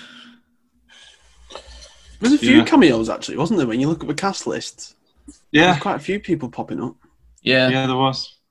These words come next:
Speaker 1: Eli-, is it Eli-, Elysia Gonzalez? Is that, I wanna say that's
Speaker 2: Who is
Speaker 1: Eliza.
Speaker 2: that?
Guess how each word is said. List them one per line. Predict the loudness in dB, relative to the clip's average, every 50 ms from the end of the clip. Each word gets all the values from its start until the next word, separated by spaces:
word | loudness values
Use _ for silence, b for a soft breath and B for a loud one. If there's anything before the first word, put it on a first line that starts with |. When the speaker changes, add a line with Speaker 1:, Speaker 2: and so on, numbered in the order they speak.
| _ _ _ -8 -4
Speaker 1:
Eli-, | 0 2 4 4 4 4
is | 0 -2 -2 -2
it | -2 -2
Eli-, | 0 0 0 0
Elysia | 0 0 0 0 0 0 -2 -6 -8 -8 -8 -8 -8 -8
Gonzalez? | -8 -10 -8 -8 -8 -8 -8 -6 -6 -6 -6 -6 -6 -8 -8 -10
Is | -8 -8
that, | -10 -12 -14 -20 _ _
I | -10 -8
wanna | -6 -6 -6 -6
say | -8 -10 -10 -10 -10
that's | -10 -12 -16 -16 -20 -20 _ _ -20 -20 -20 -20 _ _ _ _ _ _ _ _ -20 -20 -20 -20 -14 -10
Speaker 2:
Who | -2 2 4
is | 4 4 2 0
Speaker 1:
Eliza. |
Speaker 2:
that? | -2 -2 -2 -4 -6 -8 -12 _